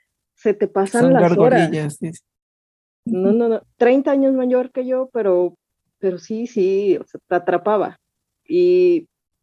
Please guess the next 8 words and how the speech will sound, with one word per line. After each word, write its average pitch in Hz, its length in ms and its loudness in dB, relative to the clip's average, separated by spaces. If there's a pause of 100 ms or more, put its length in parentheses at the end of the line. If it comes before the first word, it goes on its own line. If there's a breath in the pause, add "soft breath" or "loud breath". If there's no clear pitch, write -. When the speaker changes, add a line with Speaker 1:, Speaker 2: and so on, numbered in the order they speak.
(1700)
Speaker 1:
y 214 120 -2
no 226 160 2
había 233 360 2
límite 196 680 -4
de, - 400 -10
de 165 160 -2
edad 156 320 -2 (380)
para 120 260 -8